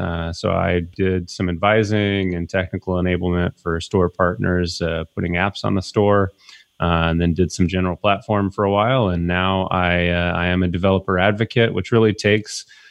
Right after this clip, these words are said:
uh, a lot of what I like doing, uh, which is enabling developers, whether that's a no-code developer to a pro-code developer, uh, and then also engaging with, doing lots of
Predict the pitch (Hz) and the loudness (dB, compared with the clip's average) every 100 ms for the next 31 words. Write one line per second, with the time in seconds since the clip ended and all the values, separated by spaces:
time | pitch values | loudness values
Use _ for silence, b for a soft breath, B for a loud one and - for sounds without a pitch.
0 | B B 92 90 90 92 95 104 104 92 | B B 0 2 0 0 2 2 0 -2
1 | 90 101 98 92 95 - 98 98 101 101 | -2 2 2 2 0 -2 0 2 2 0
2 | 101 - 90 85 85 85 - 92 87 85 | -4 -6 -6 -4 -4 -6 -4 -2 0 0
3 | 92 85 90 92 98 95 92 85 95 87 | -4 -2 0 2 2 2 0 -2 -4 0
4 | 98 92 98 92 87 87 82 - 87 82 | 2 2 0 0 0 -4 -6 -6 -4 -2
5 | 85 85 - 90 80 - 90 90 - 92 | -2 -2 -2 -6 -6 -4 2 2 2 2
6 | 82 85 87 87 87 90 82 - 82 - | 2 0 2 2 2 -2 -4 -6 -10 -4
7 | 90 85 90 80 80 82 82 82 82 80 | -4 -2 -2 -2 -4 -2 0 -2 -2 -4
8 | 78 B B B - 85 80 80 90 87 | -4 B B B -4 0 0 2 2 2
9 | 85 85 92 80 78 82 82 82 80 80 | 0 0 0 0 0 0 0 -2 -4 -2
10 | 80 - 85 80 80 80 85 78 | -4 -4 -4 -2 -2 -4 -4 -4